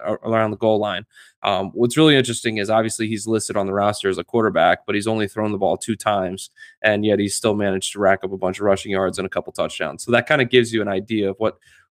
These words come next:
what they're putting him in the game to do, which is run the read option, um, you know, t-, tuck the ball, get into the end zone, pick up a couple yards when he has to. So it, it was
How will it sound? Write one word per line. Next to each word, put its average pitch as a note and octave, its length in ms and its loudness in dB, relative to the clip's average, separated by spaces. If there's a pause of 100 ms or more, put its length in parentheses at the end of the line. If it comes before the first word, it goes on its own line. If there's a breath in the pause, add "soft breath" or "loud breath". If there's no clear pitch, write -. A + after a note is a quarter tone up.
(120)
what C#3 200 2
they're B2+ 120 6
putting B2+ 300 4
him A#2+ 180 2
in A2 120 2
the F#2+ 60 -6
game G#2 280 -2
to G#2 100 -14
do, G#2 360 0
which A2 280 -4
is G2+ 400 -4 (100)
run A#2+ 180 4
the G#2 100 -2
read G#2+ 160 2
option, G2+ 520 2 (360 soft breath)
um, F#2 440 -2
you A2+ 120 0
know, G2 200 -4
t-, - 200 -2
tuck - 240 0
the G#2 60 -8
ball, G#2 380 4 (300)
get A2 160 2
into G#2 180 -2
the G#2+ 120 2
end G2+ 160 -2
zone, G2+ 260 0
pick - 160 -4
up G2 80 -2
a G2+ 40 -16
couple G2+ 200 -2
yards F#2+ 300 2
when F#2+ 100 -4
he G2 60 -2
has F#2 260 -2
to. F#2+ 240 -2
So G2 400 -2 (380 soft breath)
it, A#2+ 160 2 (180)
it C3 60 8
was B2+ 320 2